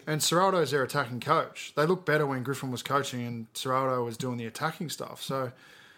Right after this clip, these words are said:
I'm not sure whether it's a coaching issue, whether it's just a motivation issue, whether they're frustrated, whether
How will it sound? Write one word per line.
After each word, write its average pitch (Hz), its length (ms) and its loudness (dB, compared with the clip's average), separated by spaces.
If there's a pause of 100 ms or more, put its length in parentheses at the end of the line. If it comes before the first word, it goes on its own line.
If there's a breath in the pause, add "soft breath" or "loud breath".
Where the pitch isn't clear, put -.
(240 loud breath)
I'm 156 80 2
not 175 100 4
sure 160 240 4
whether 139 300 2
it's 120 120 -4
a 120 60 -6
coaching 165 400 2
issue, 185 400 4
whether 131 320 2
it's - 160 -4
just 127 320 -2
a 120 60 0
motivation 117 680 0
issue, 165 380 2
whether 127 300 2
they're 120 160 -2
frustrated, 165 760 2
whether 131 320 2